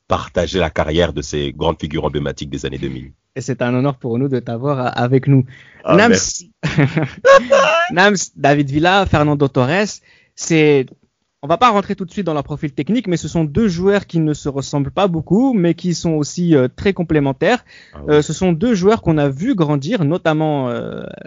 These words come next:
Speaker 2: Fernando Torres. Mais au départ, on a quand même deux joueurs d'un certain talent. David Villa, de son côté, est promis un bel avenir de footballeur professionnel.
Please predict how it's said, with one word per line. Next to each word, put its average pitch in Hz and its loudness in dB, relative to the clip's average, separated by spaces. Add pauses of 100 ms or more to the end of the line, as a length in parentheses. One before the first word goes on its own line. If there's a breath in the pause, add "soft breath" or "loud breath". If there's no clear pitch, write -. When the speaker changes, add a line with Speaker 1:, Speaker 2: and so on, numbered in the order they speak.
(160)
Speaker 2:
Fernando 123 -4
Torres. 131 -2 (340 soft breath)
Mais 175 4
au 202 6
départ, 208 2
on 190 0
a 226 0
quand 190 0
même 220 0
deux 208 0
joueurs 190 0
d'un 151 0
certain 156 -6
talent. 147 0 (500)
David 208 2
Villa, 233 -2
de - -10
son 202 -4
côté, 202 0
est 170 2
promis 175 4
un 127 0
bel 208 -2
avenir 160 0
de 131 -6
footballeur 131 -2
professionnel. 127 -6